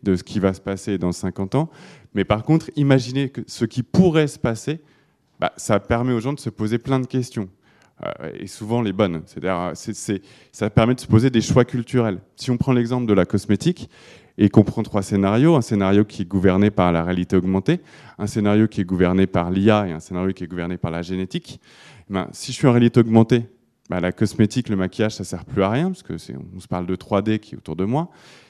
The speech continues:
Si c'est l'I A qui détermine qui se rencontre et, euh, qui est attra-, qui est, euh, qui est, hum, qui est attiré par qui, à quoi sert encore, euh, à quoi sert encore le, le fard ? Et dans un monde gouverné par le génome, à quoi sert de me maquiller si je peux modifier,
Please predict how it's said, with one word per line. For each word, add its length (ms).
Si 220
c'est 200
l'I 180
A 100
qui 140
détermine 500
qui 180
se 80
rencontre 540
et, 160
euh, 80
qui 260
est 40
attra-, 280
qui 320
est, 380
euh, 260
qui 340
est, 120
hum, 440
qui 240
est 40
attiré 480
par 200
qui, 240
à 60
quoi 240
sert 260
encore, 540
euh, 180
à 120
quoi 160
sert 240
encore 360
le, 160
le 200
fard ? 400
Et 60
dans 220
un 80
monde 240
gouverné 260
par 140
le 100
génome, 300
à 60
quoi 140
sert 220
de 140
me 80
maquiller 340
si 160
je 80
peux 140
modifier, 800